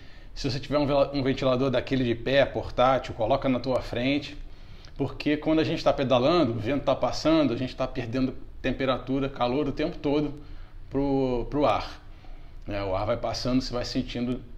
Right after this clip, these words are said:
a refrigeração. Num rolo, você tá completamente parado, então você tem que pelo menos tá num ambiente bem arejado.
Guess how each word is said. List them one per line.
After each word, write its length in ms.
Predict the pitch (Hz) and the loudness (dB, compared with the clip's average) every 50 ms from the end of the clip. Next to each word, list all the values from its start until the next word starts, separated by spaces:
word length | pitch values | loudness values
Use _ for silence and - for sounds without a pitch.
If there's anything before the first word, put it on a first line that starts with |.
| - - - - - | -16 -16 -16 -16 -10
a 120 | - 107 120 | -4 -2 -2
refrigeração. 880 | 107 127 123 - 127 123 104 120 127 135 139 - - - 104 92 87 - - - - - - - - - - - - - - | 0 0 -2 -2 -2 -2 -2 0 0 0 0 -2 -2 -2 -2 -4 -4 -8 -8 -10 -10 -12 -12 -14 -14 -14 -14 -14 -12 -8 -2
Num 240 | 127 160 202 233 - | 0 2 2 4 4
rolo, 460 | 131 139 170 196 202 180 139 117 104 | 6 8 10 10 10 10 8 4 0
você 160 | - - 139 | -2 -2 0
tá 100 | 131 143 | 0 0
completamente 460 | - 156 143 123 151 147 151 147 - | 0 0 -2 0 0 0 0 0 0
parado, 600 | - - 160 151 151 127 117 113 107 101 95 87 92 - | 6 8 10 10 10 8 6 4 2 0 -2 -6 -8 -8
então 260 | 113 120 - - 131 127 | -8 -8 -6 -4 -6 -4
você 100 | - 135 | -4 -4
tem 140 | 123 131 | -2 -2
que 80 | 135 - | -2 -2
pelo 240 | - 156 143 147 139 | -2 -2 0 2 4
menos 320 | 135 143 151 156 165 156 - - - - - - - - - - - - - - | 4 4 4 2 2 0 -4 -8 -10 -12 -14 -14 -16 -16 -20 -20 -20 -18 -6 0
tá 160 | - 143 147 | 2 4 4
num 100 | 147 147 | 6 6
ambiente 380 | 156 156 135 135 143 131 131 120 | 4 4 4 4 2 2 0 0
bem 120 | 127 139 | 2 4
arejado. 640 | 143 143 143 156 151 - 123 104 98 98 92 95 95 | 4 4 4 4 4 2 2 2 2 2 0 -4 -8